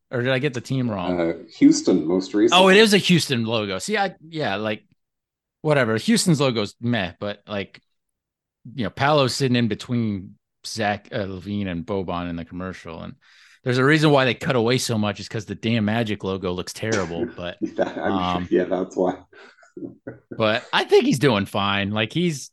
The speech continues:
Speaker 1: i-, i-, it's fine. He's not bad. He's not
Speaker 2: He's
Speaker 1: great.
Speaker 2: getting his reps in. Yeah.
Speaker 1: Like, he's getting plenty of reps. Like, he's, he's gonna only get better and better. And he's, by all accounts, a good guy. Um, and yeah,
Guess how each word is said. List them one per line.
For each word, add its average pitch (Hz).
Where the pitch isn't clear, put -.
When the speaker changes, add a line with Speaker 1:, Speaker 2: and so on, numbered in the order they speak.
Speaker 1:
i-, 113
i-, 123
it's 127
fine. 87
He's 120
not 151
bad. 110
He's 120
not 127
Speaker 2:
He's 123
Speaker 1:
great. 101
Speaker 2:
getting 131
his 107
reps 92
in. 67
Yeah. 107
Speaker 1:
Like, 110
he's 131
getting 143
plenty 143
of 127
reps. 107
Like, 95
he's, 113
he's 135
gonna 139
only 123
get 104
better 104
and 95
better. 98
And 117
he's, 135
by 139
all 160
accounts, 131
a 107
good 101
guy. 107
Um, 92
and 98
yeah, 98